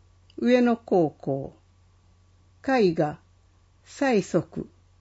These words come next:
内田香音さん、上野高校。絵画、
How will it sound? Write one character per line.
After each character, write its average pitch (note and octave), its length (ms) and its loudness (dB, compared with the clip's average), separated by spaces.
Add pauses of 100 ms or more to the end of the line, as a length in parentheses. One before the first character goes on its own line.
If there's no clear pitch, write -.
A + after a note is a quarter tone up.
(200)
内 A3+ 320 0
田 B3 160 2
香 A#3+ 140 -2
音 E3 340 2
さ - 180 -8
ん、 A#2+ 180 -8 (640)
上 A#3+ 220 4
野 B3 160 2
高 F3+ 440 0
校。 - 380 -16 (1400)
絵 A3+ 240 2
画、 C#3 240 -4